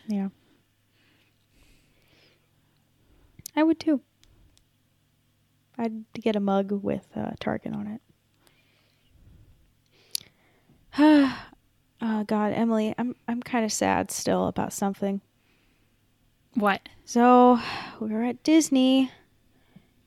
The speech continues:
Speaker 1: and, you know, we, we just did Roadstar tours, and, you know, we were walking around the store, and I see my sister looking at the porgs, and she's like, "Brittany, I need help finding the chunkiest one."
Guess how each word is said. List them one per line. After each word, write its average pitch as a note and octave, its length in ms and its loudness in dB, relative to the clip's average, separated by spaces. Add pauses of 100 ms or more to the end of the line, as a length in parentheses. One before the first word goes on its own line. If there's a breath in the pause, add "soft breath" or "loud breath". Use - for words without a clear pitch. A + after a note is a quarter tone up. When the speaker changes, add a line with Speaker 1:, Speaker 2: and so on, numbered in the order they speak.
(140)
Speaker 1:
and, A3+ 840 0
you A3 160 -4
know, A3+ 300 2
we, A3+ 220 4
we A3+ 200 -4
just B3 220 -2
did C#4 100 0
Roadstar B3 680 2
tours, G#3+ 640 0
and, G3 400 -4 (140)
you G3+ 100 -4
know, F#3+ 280 -2
we G3 180 -2
were G3 260 -4 (520 soft breath)
walking A3 280 0
around B3 220 0
the A#3+ 80 -2
store, G3+ 800 0 (960)
and G3+ 600 0
I G3 160 -4
see C4 600 0 (160)
my A3+ 120 -2
sister B3 400 -2
looking A#3+ 320 0
at A3 160 -4
the - 80 -20
porgs, - 680 0 (320)
and A3 160 -2
she's A3+ 180 -4
like, A3 200 -4
"Brittany, A3 320 -2
I G3+ 40 -4
need G#3 180 -4
help - 220 -6
finding A3 340 -2
the F#3 100 0
chunkiest G3+ 680 -4
one." F#3 360 -2